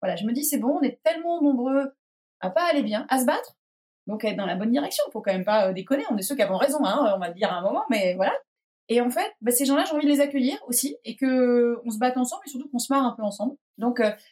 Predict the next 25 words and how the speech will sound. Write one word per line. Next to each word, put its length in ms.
cette 180
fabrique 240
d'écoptimisme 580
massif, 300
c'est 120
un 60
lieu 60
où 40
on 40
va 60
se 100
mettre 140
en 60
mouvement, 420
on 60
sera 160
dans 80
l'action, 380
à 60
plusieurs, 440
justement, 340
donc 140
dans 100
le 100
lien. 240